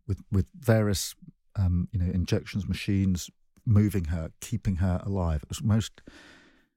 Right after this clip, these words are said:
moving, incredible thing to see. And after hours, Mum survived. And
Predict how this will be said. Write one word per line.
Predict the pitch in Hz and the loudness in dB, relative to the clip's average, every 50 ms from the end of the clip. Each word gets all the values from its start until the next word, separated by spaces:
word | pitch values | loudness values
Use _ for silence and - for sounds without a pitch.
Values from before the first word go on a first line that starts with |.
| _ _ | _ _
moving, | - 104 101 92 82 92 101 143 151 - - - - - - - - - | 6 8 8 8 6 4 2 0 0 -4 -6 -12 -16 -18 -20 -20 -6 -2
incredible | 107 92 80 - 113 104 95 87 90 85 80 80 - _ _ _ _ _ _ - | 0 0 0 2 0 0 2 0 0 -2 -2 -4 -8 _ _ _ _ _ _ -2
thing | - 110 98 87 87 85 76 65 - - - - _ | 2 2 4 6 4 4 2 0 -2 -10 -18 -16 _
to | - - | -6 -4
see. | - - 92 82 76 73 - - - _ _ _ - - - - _ _ _ _ _ _ _ _ _ _ _ _ _ _ _ _ _ _ - | 0 2 2 2 2 0 -4 -8 -16 _ _ _ -20 -20 -20 -20 _ _ _ _ _ _ _ _ _ _ _ _ _ _ _ _ _ _ 4
And | 117 110 107 107 104 101 95 90 85 - - - | 6 6 8 8 6 6 4 2 0 -4 -6 -2
after | 117 113 104 92 - - 101 | 0 2 2 2 0 -2 0
hours, | - 104 110 98 87 78 90 117 143 127 - - - - - - - - - _ - - _ _ _ _ _ _ _ _ | 2 2 2 2 2 2 2 2 0 0 -2 -6 -8 -12 -14 -16 -18 -20 -20 _ -20 -20 _ _ _ _ _ _ _ _
Mum | 117 104 101 95 90 | 2 4 4 4 2
survived. | 82 - 87 85 80 73 87 85 120 - - - - - - - _ _ _ _ _ _ _ _ _ _ _ _ _ _ _ _ _ _ _ _ _ _ _ _ _ _ - | 0 -2 -2 0 0 2 2 0 0 -2 -6 -12 -16 -18 -20 -20 _ _ _ _ _ _ _ _ _ _ _ _ _ _ _ _ _ _ _ _ _ _ _ _ _ _ 4
And | 101 101 98 95 90 90 76 - - 139 | 6 6 6 6 4 2 -2 -4 -8 -14